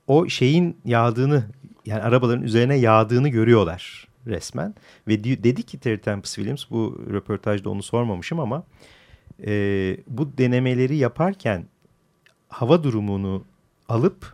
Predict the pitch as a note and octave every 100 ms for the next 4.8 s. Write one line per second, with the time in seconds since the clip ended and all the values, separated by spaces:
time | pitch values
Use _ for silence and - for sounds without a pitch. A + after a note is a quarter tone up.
0 | _ F#2+ F#2 G2+ G2 F2+ F2+ F2+ B2+ G#3+
1 | _ _ _ - F2+ F#2+ G#2 G2 G2+ G#2+
2 | G#2 G#2 G#2+ E3 G3 - G2 - _ _
3 | _ _ _ - A2 G#2 C#3 C#3 G#2+ F#2
4 | F#2+ G2 G3 C#3 G2 F3+ - -